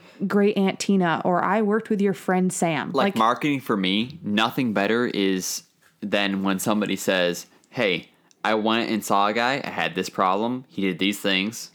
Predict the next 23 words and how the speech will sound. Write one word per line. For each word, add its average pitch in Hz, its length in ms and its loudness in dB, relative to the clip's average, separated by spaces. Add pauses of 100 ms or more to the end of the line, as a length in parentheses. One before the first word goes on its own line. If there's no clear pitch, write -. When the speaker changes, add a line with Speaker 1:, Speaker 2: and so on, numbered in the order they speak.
(260)
Speaker 2:
or 85 160 -6
she, 90 400 -6
you 85 100 -10
know, 82 240 -10
whoever, 90 400 -8
whoever 98 360 2
the 90 60 -2
practitioner 87 480 -4
is, 80 120 -10 (440)
"and 90 400 0
I 98 140 0
got 90 180 0
better 95 360 2
and 90 120 -2
I 87 40 0
was 92 120 -4
able 95 200 0
to 95 40 -2
go 87 200 0
live 92 160 -2
my 92 140 0
life 87 280 -2
again." 80 240 -10